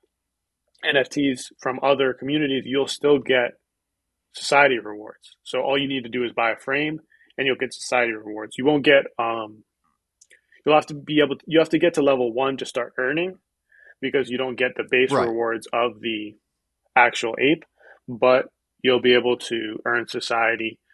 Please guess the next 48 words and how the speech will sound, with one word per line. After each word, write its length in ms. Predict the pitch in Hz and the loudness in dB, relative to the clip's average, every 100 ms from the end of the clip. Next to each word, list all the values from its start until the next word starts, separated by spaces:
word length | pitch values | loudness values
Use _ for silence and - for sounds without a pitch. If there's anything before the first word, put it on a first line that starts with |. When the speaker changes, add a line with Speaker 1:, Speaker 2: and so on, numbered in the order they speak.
| _ _ _ _ | _ _ _ _
Speaker 1:
if 120 | 143 | 0
you 100 | 151 | 4
do 140 | 160 | 4
have 300 | 156 147 143 131 _ _ _ - | 6 6 6 2 _ _ _ -4
N 120 | 147 | 0
F 140 | 139 - | 0 -2
Ts 340 | 143 131 117 | -2 -2 -2
that 100 | 123 | -4
you 140 | 117 | -4
wanna 200 | 113 113 | -4 -6
put 220 | 107 123 - | -4 -6 -6
in 120 | 107 | -8
there 180 | 104 101 | -6 -4
that 100 | 98 | -4
are 140 | 98 | -4
not 160 | 98 101 - | -6 -8 -10
apes. 260 | 104 - - | -10 -10 -8
And 120 | 113 | 0
that 160 | 127 131 | 2 4
allows 300 | 127 123 120 | 4 4 0
people 360 | 127 120 117 | -4 -4 -4
that 180 | 107 104 - _ - - - - | -2 -2 -6 _ -20 -20 -20 0
maybe 340 | 131 123 120 | 2 2 0
they 240 | 117 113 110 | 0 0 0
don't 180 | 117 113 | -2 -4
have 160 | 113 | -4
the 80 | 107 | -4
ada 300 | 117 110 107 104 - | -6 -4 -6 -8 -12
to 220 | 110 104 | -10 -10
get 180 | - 123 | 0 2
an 140 | 127 - | 2 2
ape, 300 | 123 120 - | 2 2 0
or 160 | 104 | -16
maybe 220 | 104 107 107 | -12 -10 -8
they 100 | 107 | -8
just 220 | 113 - | -10 -10
wanna, 240 | 104 104 113 _ _ _ | -12 -18 -20 _ _ _
you 80 | - | -16
know, 80 | 110 110 | -14 -8
have 140 | 113 | -6
other 200 | 110 110 | -4 -6
N 100 | 107 | -10
F 100 | 107 | -12
Ts 260 | - 113 110 | -10 -10 -10
in 80 | |
there 160 | 107 104 | -12 -12
to 100 | 104 | -12
participate. 580 | - 117 123 113 - | -12 -8 -6 -8 -12